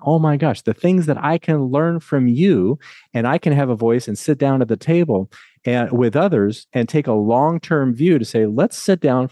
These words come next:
for a long period.'" So, so all of us, uh, uh, resource partners at S R G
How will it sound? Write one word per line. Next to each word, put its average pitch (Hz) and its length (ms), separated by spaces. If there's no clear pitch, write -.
for 123 300
a 120 140
long 120 240
period.'" 123 240
So, 127 180
so 127 140
all 160 140
of 175 80
us, 139 180
uh, 117 380
uh, 110 140
resource 127 340
partners 110 380
at 110 100
S 110 180
R 95 120
G 110 340